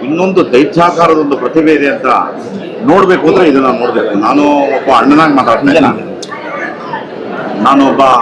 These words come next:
ಸಿನಿಮಾದಲ್ಲಿ ಎಷ್ಟು ವರ್ಷ ದುಡಿದವನಾಗಿ ನಾನು ಮಾತಾಡ್ತೀನಿ. ನನಗಂತೂ ಆ ಕ್ಲೈಮ್ಯಾಕ್ಸ್ ನೋಡಿದಾಗ ಒಂದು ಐದರಿಂದ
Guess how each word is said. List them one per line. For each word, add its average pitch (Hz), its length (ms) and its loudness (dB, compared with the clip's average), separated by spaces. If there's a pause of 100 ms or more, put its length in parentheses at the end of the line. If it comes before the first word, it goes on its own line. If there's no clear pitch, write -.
(880)
ಸಿನಿಮಾದಲ್ಲಿ 139 400 2
ಎಷ್ಟು 131 140 0
ವರ್ಷ 127 120 -2
ದುಡಿದವನಾಗಿ 147 560 2
ನಾನು 107 140 -2
ಮಾತಾಡ್ತೀನಿ. 101 580 -4 (480)
ನನಗಂತೂ 135 760 2 (960)
ಆ - 40 2
ಕ್ಲೈಮ್ಯಾಕ್ಸ್ 196 720 0
ನೋಡಿದಾಗ 143 600 2
ಒಂದು 139 180 2
ಐದರಿಂದ 208 400 0